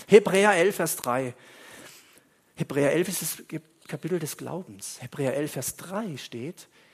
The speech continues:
„Durch Glauben verstehen wir, dass die Welten“, nicht die Welt, „die Welten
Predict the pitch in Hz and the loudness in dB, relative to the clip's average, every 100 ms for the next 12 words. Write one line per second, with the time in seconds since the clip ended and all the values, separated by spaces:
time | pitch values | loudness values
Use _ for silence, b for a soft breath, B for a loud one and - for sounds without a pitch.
0 | b - 147 131 - - 135 156 247 262 | b -2 0 0 -4 2 6 8 6 2
1 | 247 240 214 - - 151 160 165 151 117 | -4 -6 -8 -8 -6 -6 -6 -8 -8 -8
2 | 104 - 110 - 120 101 117 156 220 - | -10 -12 -10 -10 -8 -4 0 2 2 -2
3 | - 185 185 202 247 - _ _ 151 - | -4 -4 -4 -6 -10 -12 _ _ -14 -10
4 | 143 113 98 - - _ _ _ _ - | -6 -6 -8 -12 -18 _ _ _ _ -12
5 | 117 117 143 214 226 190 185 202 247 | -8 0 2 2 0 -4 -4 -4 -6